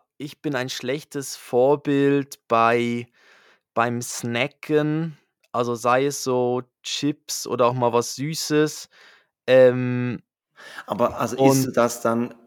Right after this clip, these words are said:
Speaker 2: vor dem Essen oder nach dem Essen?
Speaker 1: Nein, weil wir machen halt, wir, wir starten doch häufig mal schön in einen Apero,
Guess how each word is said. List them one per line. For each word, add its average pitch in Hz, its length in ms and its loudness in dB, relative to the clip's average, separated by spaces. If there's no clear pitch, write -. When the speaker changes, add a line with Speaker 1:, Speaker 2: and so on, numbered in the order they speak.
Speaker 2:
vor 135 440 0
dem 165 140 -2
Essen 165 580 -4
oder 113 540 -2
nach 123 380 0
dem 151 160 -6
Essen? 156 720 -4
Speaker 1:
Nein, 165 180 -2
weil 180 140 -2
wir 180 120 -2
machen 170 300 -2
halt, 151 320 -2
wir, 151 180 -6
wir 160 160 -8
starten 160 600 -2
doch 151 260 -6
häufig 160 460 2
mal 143 520 2
schön 156 380 -2
in 135 160 -4
einen 135 320 -4
Apero, 143 960 4